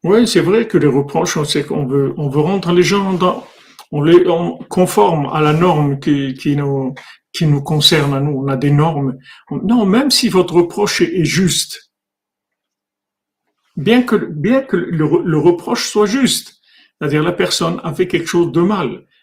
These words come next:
le, le, votre, votre intention de, de, de lui faire un reproche, c'est pour l'aider, c'est pour le corriger, pour l'aider. Mais vous êtes, vous pouvez pas faire ça, c'est tout.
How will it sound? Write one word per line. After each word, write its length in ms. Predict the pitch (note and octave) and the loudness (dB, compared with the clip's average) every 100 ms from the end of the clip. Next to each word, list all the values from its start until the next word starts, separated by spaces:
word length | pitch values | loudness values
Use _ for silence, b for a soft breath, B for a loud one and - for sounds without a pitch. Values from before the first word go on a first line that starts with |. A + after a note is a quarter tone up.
| _ | _
le, 300 | - C#3+ D3+ | -6 -2 -2
le, 240 | E3 C#3+ C#3 B B | -2 -6 -8 B B
votre, 340 | C3+ C#3+ F3 D#3+ | -6 0 0 0
votre 260 | C#3 F3 F3+ | -2 0 -2
intention 540 | F3 E3+ D#3 F#3 D#3 | -2 -4 -2 -2 -2
de, 220 | B2+ B2+ | -4 -6
de, 280 | A#2 C3 A#2 | -4 -6 -6
de 180 | A#2 C3 | -6 -10
lui 120 | A2+ | -8
faire 200 | - C3+ | -8 -6
un 80 | C#3 | -4
reproche, 440 | C3+ C#3+ B3 B3+ | -4 -4 -4 -4
c'est 200 | - - | -2 -2
pour 160 | - D#3 | 0 4
l'aider, 580 | F#3 G3+ A#3+ D#3 - - _ _ _ | 4 6 4 4 0 -10 _ _ _
c'est 220 | - C#3+ | -10 -8
pour 100 | D#3 | -6
le 80 | D3 | -6
corriger, 760 | - F3 E3 E3+ G#3 - - _ | 4 4 6 2 2 0 -2 _
pour 180 | C#3 D3 | -4 2
l'aider. 540 | E3+ E3+ D#3+ A#2 - _ _ | 4 4 2 -2 -8 _ _
Mais 140 | D3+ | -2
vous 200 | D3 D3+ | 0 0
êtes, 160 | D#3+ D#3+ | -2 -6
vous 260 | - C#3+ E3 | -6 -4 0
pouvez 300 | F3+ E3+ F3 | 4 4 4
pas 140 | F#3 | 0
faire 240 | - C#3+ | -6 -6
ça, 220 | - A2 - | -8 -8 -14
c'est 140 | - | -20
tout. 100 | - | -20